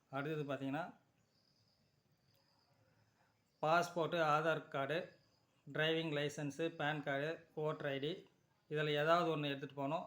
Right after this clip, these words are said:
அடுத்தது பார்த்தீங்கன்னா, கட்டாயம், அதாவது பால் பாயிண்ட் பென்னு, பிளாக்கு, இது மட்டும்தான் எடுத்து பயன்படுத்தணும் அப்படின்னு சொல்லியிருக்காங்க. பிளாக்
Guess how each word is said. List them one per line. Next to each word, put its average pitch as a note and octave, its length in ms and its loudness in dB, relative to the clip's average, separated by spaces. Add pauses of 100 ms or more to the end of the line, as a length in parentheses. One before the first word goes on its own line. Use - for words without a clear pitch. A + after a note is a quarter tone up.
அடுத்தது D#3 340 -2
பார்த்தீங்கன்னா, D3 400 -2 (280)
கட்டாயம், E3 640 2 (2250)
அதாவது D#3 420 0 (640)
பால் D#3 440 4
பாயிண்ட் E3 340 4
பென்னு, D3 300 -2 (540)
பிளாக்கு, D#3 540 2 (440)
இது D#3+ 240 -2
மட்டும்தான் D#3+ 480 2
எடுத்து D3+ 280 0
பயன்படுத்தணும் C#3+ 680 -2
அப்படின்னு C3+ 280 -4
சொல்லியிருக்காங்க. C#3 460 -4
பிளாக் D3+ 360 4